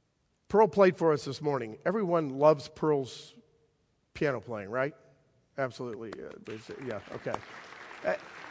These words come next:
it's good to have you back, Pearl. But you know, Pearl's not the only musician in this congregation.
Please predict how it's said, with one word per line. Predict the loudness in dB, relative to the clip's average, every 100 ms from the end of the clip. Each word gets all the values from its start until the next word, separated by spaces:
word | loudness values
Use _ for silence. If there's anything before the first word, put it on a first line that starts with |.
| -16 -16 -18 -18 -18 0
it's | 2 8
good | 10
to | 12
have | 10 10
you |
back, | 8 8 8
Pearl. | 0 -6 -6 -10 -20 -20 -20 -20 -20 -20 -20 -20 -20 -20 _ -20 -2
But | 6 8
you | 8
know, | 8
Pearl's | 6 4 6
not | 6 6
the | 6
only | 6
musician | 4 4 2 2 -4
in | -4
this | -6
congregation. | -4 -4 -2 -4 -4 -8